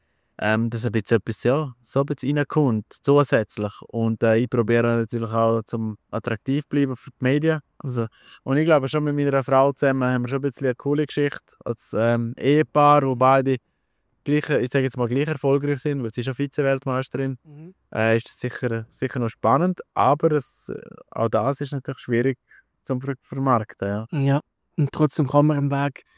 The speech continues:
Speaker 2: meistens irgendwie finden, gerade mit der Digitalisierung heute, Social Media.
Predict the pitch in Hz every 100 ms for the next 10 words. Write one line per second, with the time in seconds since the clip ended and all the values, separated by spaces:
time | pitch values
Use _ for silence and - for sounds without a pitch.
0 | _ _ 147 139 139 151 147 143 139 143
1 | 139 - 156 147 147 143 - 139 131 -
2 | - - - 151 160 - 151 143 151 156
3 | - 151 - 151 143 143 147 147 156 156
4 | 151